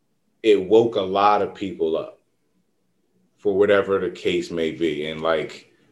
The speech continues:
back home, it wasn't something that, like,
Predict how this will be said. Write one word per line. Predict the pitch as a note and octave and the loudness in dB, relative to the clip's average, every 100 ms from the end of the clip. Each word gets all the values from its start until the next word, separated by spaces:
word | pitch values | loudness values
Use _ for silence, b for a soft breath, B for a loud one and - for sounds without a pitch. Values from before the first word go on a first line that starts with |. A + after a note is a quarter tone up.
| _ F#2+ | _ 0
back | A2 A2+ G#2+ | 4 6 4
home, | C#3+ D3 C#3 A#2+ G#2+ G#2+ | 4 6 6 4 0 -6
it | - G#2+ | 4 4
wasn't | G#2 G#2 G#2+ G2 | 6 4 4 -4
something | - A2 - G#2+ F#2+ | 0 0 2 0 4
that, | F#2 | 4
like, | F2 F#2 F2 - - | 4 4 4 0 -14